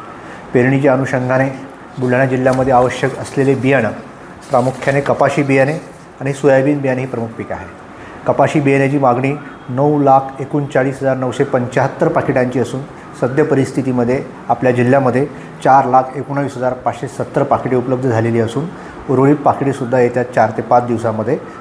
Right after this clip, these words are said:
सर्व कृषी निविष्ठा विक्रेते दुकानदाराकडे उपलब्ध होतील. त्याचप्रमाणे बुलढाणा जिल्ह्यामध्ये आपल्या खताची मागणी ही एक लाख एकाहत्तर हजार पाचशे मेट्रिक टन असून आपल्याला कृषी आयुक्तालयाकडून एक लाख चौऱ्याऐंशी हजार पाचशे साठ मेट्रिक टन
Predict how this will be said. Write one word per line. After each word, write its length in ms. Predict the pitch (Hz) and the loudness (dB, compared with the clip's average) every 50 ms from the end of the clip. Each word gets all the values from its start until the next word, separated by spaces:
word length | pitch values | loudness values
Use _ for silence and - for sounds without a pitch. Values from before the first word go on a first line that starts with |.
| - - | -6 -2
सर्व 200 | 147 143 156 151 147 | 0 2 2 2 0
कृषी 300 | - - 127 - - 135 | -2 -6 -8 -6 -4 -2
निविष्ठा 320 | 127 123 110 - - 135 | -2 -2 -2 0 2 2
विक्रेते 340 | 113 117 113 117 110 110 117 | 2 2 0 -2 -2 -2 -2
दुकानदाराकडे 640 | 110 113 110 - 110 110 110 107 107 104 113 113 110 | -2 -2 0 0 0 2 2 2 2 2 0 0 -2
उपलब्ध 340 | 98 - - 92 90 95 | -2 -4 -6 -10 -10 -10
होतील. 260 | 98 82 92 - - - - - - - - - - - - - | -10 -12 -12 -12 -14 -16 -16 -16 -18 -18 -18 -18 -18 -18 -10 -2
त्याचप्रमाणे 560 | - 139 135 135 - 143 127 131 135 135 139 147 - - - - - - - - - | 2 2 2 2 2 2 2 4 4 2 2 0 -2 -8 -14 -18 -18 -20 -16 -8 -2
बुलढाणा 280 | 131 127 123 131 139 | 0 2 4 4 4
जिल्ह्यामध्ये 540 | 135 127 127 127 131 127 127 131 123 131 135 135 - - - - - - - - - - - - | 4 2 2 2 2 2 2 0 0 0 -2 -4 -8 -14 -16 -18 -20 -20 -20 -20 -20 -16 -8 -2
आपल्या 460 | 123 113 - 131 127 123 123 120 120 120 - - - - - - - - - - - - | -2 -2 0 2 4 6 6 6 6 4 0 -8 -16 -18 -20 -20 -20 -20 -20 -20 -14 -6
खताची 320 | - 131 - 143 131 - 156 | -6 -2 0 0 0 2 2
मागणी 320 | 139 123 120 127 139 131 107 92 - - - - - - - - | 2 2 2 2 2 -2 -4 -6 -10 -16 -18 -18 -20 -12 -4 -4
ही 80 | 143 - - | -2 -2 0
एक 220 | 156 156 165 160 | 2 2 2 2
लाख 420 | - 151 131 131 131 139 - - 156 | 0 0 4 4 4 4 2 -2 -8
एकाहत्तर 400 | 131 - - 156 147 - - 135 | -6 -2 0 0 0 2 0 -2
हजार 180 | 120 127 135 | 0 0 0
पाचशे 340 | 135 - - 143 - - 160 | 0 2 0 0 0 0 -2
मेट्रिक 360 | 147 139 123 117 - 127 - | -2 -2 -2 -4 -4 -8 -6
टन 140 | - 127 123 | -6 -4 -4
असून 220 | 117 110 - 135 135 139 - - - - - - - - | -4 -6 -6 -8 -8 -8 -12 -16 -18 -18 -18 -10 -4 -2
आपल्याला 300 | 113 - - 127 123 123 | -2 0 0 2 0 0
कृषी 320 | - - 139 117 - 147 | 0 -2 -4 0 2 4
आयुक्तालयाकडून 680 | 131 127 127 - - 135 127 131 127 127 135 131 139 147 - - | 4 4 2 2 0 2 4 4 2 2 0 -2 -4 -4 -2 0
एक 200 | 151 147 143 143 | 2 2 2 2
लाख 280 | 139 131 131 131 - - | 4 4 4 2 0 -2
चौऱ्याऐंशी 420 | - 117 117 123 127 123 123 - 127 | -2 0 0 0 0 -2 -2 -2 -2
हजार 180 | 120 127 127 | 0 0 0
पाचशे 320 | - - 117 104 - 139 127 | 0 0 -2 -2 -2 -6 -6
साठ 400 | - - - - 156 151 - 143 | -6 -2 2 2 2 2 2 -2
मेट्रिक 340 | 135 123 127 131 120 - | -4 -4 -4 -6 -8 -6
टन 140 | - 127 131 | -6 -6 -6